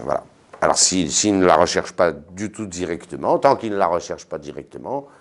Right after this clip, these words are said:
il la subit plus qu'il ne la cause, et c'est un, c'est un péché véniel, et puis il faut qu'il soit prudent. Bon, parce que si vraiment ça dégénère,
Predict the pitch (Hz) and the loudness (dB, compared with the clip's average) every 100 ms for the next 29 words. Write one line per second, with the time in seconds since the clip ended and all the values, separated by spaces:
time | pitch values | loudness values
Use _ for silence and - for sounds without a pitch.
0 | _ _ 73 80 69 69 - - 98 90 | _ _ -14 -10 -6 -8 -8 -12 -12 -10
1 | 107 - 80 - 69 69 64 57 50 50 | -12 -12 -16 -14 -12 -10 -10 -12 -14 -18
2 | 50 _ _ _ 80 80 87 107 147 90 | -20 _ _ _ -10 -4 0 2 2 -2
3 | 67 - 64 - 53 - - - - - | -6 -10 -16 -16 -18 -20 -20 -20 -18 -4
4 | 123 85 67 82 117 73 76 76 71 78 | 0 0 2 4 4 2 -4 -12 -12 -12
5 | - 147 - 64 - - - 78 82 - | -6 -6 -6 -8 -10 -20 -4 4 4 4
6 | - - - - - 65 76 80 69 58 | -6 -20 -20 -16 -12 -6 -6 -6 -6 -6
7 | 60 65 110 | -6 -4 -4